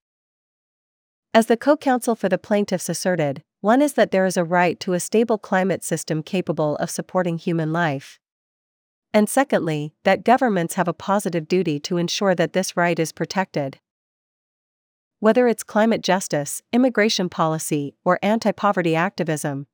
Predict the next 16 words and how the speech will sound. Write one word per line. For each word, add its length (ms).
kids 240
say 160
the 100
darndest 460
things. 540
We 140
deserve 360
to 80
have 160
a 40
healthy, 540
livable 360
planet. 560
We 140
deserve 340
respect, 640